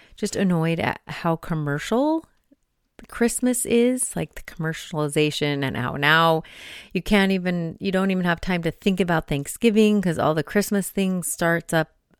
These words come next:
like, sometimes even before Halloween. It's all up. And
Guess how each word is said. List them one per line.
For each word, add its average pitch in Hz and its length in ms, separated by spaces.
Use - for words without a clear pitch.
like, 143 340
sometimes 233 480
even 226 220
before 262 580
Halloween. 180 680
It's 185 220
all 185 260
up. 165 260
And 165 760